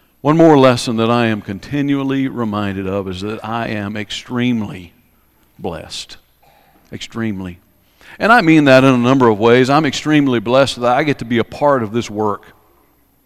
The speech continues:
If you were in class, you know that we now, there are more than eight hundred students that are learning from the Bear Valley curriculum in different schools around the world, more on the way.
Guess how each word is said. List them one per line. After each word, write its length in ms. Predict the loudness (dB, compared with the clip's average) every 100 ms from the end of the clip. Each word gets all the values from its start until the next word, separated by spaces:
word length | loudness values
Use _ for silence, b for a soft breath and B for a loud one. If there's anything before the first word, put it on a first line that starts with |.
| _ _ B B
If 80 | -2
you 100 | 2
were 80 | 2
in 60 |
class, 380 | 2 2 2 0
you 80 | -4
know 200 | -2 -2
that 80 | 0
we 160 | -2
now, 440 | 0 -2 -2 -4 -4
there 160 | -2 0
are 60 |
more 360 | -2 -4 -4 -2
than 180 | -4 -6
eight 220 | -6 -6
hundred 520 | -10 -10 -8 -6 -6 -8
students 680 | -6 -4 -4 -6 -14 -20 -20 b b b b b
that 80 | -2
are 160 | 0 2
learning 360 | 4 4 2
from 140 | -2 -4
the 80 |
Bear 220 | -2 0 2
Valley 260 | 0 0
curriculum 680 | -4 -4 -6 -6 -8 -8 -8
in 380 | -10 -10 -12 -20 -4
different 320 | -4 -2 -6
schools 420 | -6 -4 -2 -2
around 260 | -2 0 0
the 60 | -2
world, 280 | 0 0
more 400 | -2 0 2 2
on 220 | 0 -2 0
the 80 |
way. 360 | 2 2 0 -6